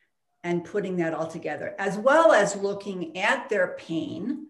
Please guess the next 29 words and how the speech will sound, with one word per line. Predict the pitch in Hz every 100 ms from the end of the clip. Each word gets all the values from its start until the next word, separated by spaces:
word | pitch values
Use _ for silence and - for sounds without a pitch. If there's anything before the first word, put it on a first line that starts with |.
| _ _ _ _ -
and | 202 196 190 175
the | 196
cycles | - - 214 202 180 160 170
of | 160
the | 160
pain. | - 170 170 - - - _ _
So | - 202 180
whether | 196 196 196 185 180 - _ _ _ 180
the |
pain | - 208 202 185
is, | 165 160 -
like, | 156 - - -
constant, | 311 330 320 - 214 - - - -
not | 190 208 -
relenting, | 170 185 269 277 262 220 190
never | 185 202 233
goes | 208 175 180
away. | 175 285 330 277 220 175
I | 202
mean, | 196 180
some | 262 269
of | 247
these | 233 226
are | 190 185 196
what | 190 170
we | 175
call | 170 196 180
as | 165 -
therapists | 262 254 233 220 160 156